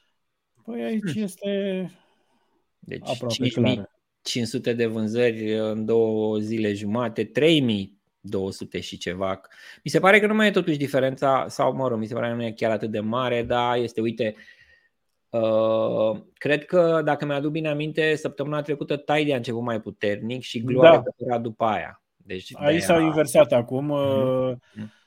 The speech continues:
Speaker 1: Glow este cu piciorul pe accelerație, treizeci virgulă patruzeci și opt, uh, creștere.
Speaker 2: Da, se simte
Speaker 1: Și
Speaker 2: și uite ce
Speaker 1: Tidy
Speaker 2: rată de conversie
Speaker 1: e
Speaker 2: de
Speaker 1: în
Speaker 2: Glow.
Speaker 1: expectativă, probabil că așteaptă să vadă ce face Glow.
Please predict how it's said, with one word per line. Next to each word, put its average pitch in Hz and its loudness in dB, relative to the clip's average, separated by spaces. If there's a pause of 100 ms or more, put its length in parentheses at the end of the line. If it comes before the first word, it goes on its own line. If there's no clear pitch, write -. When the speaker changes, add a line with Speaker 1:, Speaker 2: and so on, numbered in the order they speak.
(240)
Speaker 1:
Glow 147 0
este 135 0
cu 131 -8
piciorul 127 -6
pe 127 -6
accelerație, 120 -2
treizeci 127 -6
virgulă 120 -6
patruzeci 123 -8
și - -12
opt, 123 -8
uh, 107 -8
creștere. 120 -6 (540)
Speaker 2:
Da, 98 -6 (220)
se - -8
simte 113 -2
Speaker 1:
Și 139 0
Speaker 2:
și 139 4
uite 110 2
ce 139 2
Speaker 1:
Tidy 139 0
Speaker 2:
rată 135 2
de 131 0
conversie 127 -2
Speaker 1:
e 139 -2
Speaker 2:
de 147 4
Speaker 1:
în 143 2
Speaker 2:
Glow. 143 2
Speaker 1:
expectativă, 127 0
probabil 123 0
că 127 -6
așteaptă 123 -4
să 120 -8
vadă 110 -6
ce 110 -8
face 120 -4
Glow. 117 -6